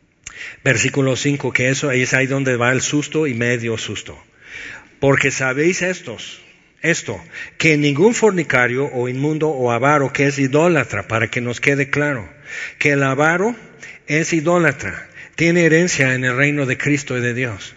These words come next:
Ahora checa, piensa en eso, porque avaricia en el Nuevo Testamento, la palabra significa simplemente querer más.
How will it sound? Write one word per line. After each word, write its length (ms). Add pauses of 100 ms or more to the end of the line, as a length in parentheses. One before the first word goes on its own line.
(300)
Ahora 240
checa, 440
piensa 380
en 100
eso, 260
porque 400
avaricia 880 (380)
en 320
el 160
Nuevo 220
Testamento, 580
la 160
palabra 380
significa 640
simplemente 640
querer 400
más. 460